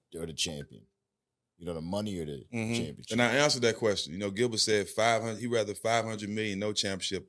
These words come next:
Speaker 2: or thirty million in the championship. I don't know where he come from. I come from nothing. That thirty million is five hundred million to me.
Speaker 1: Mm.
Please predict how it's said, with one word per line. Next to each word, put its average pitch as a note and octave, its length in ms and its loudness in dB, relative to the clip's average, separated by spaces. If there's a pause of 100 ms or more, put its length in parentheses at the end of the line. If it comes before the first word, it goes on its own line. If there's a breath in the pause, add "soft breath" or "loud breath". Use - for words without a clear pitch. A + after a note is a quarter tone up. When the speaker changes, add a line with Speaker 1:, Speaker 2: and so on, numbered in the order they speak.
Speaker 2:
or F#2+ 100 -10
thirty G2 320 0
million F2+ 280 -4
in E2+ 80 -8
the E2+ 40 -10
championship. D#2+ 640 -8 (1040)
I B2+ 100 4
don't C3+ 120 8
know B2 120 10
where A2+ 140 6
he B2+ 160 6
come A#2 280 -2
from. D2 340 -12 (480)
I B2+ 80 -4
come B2 180 0
from E2 240 -8
nothing. G#2 440 -2 (680)
That A#2+ 160 4
thirty B2 220 8
million A#2 480 4
is B2 400 6 (100)
five G#2 240 4
hundred G2 200 -2
million F#2+ 280 -2
to F2 120 -6
me. A2+ 180 -4
Speaker 1:
Mm. G2 420 -8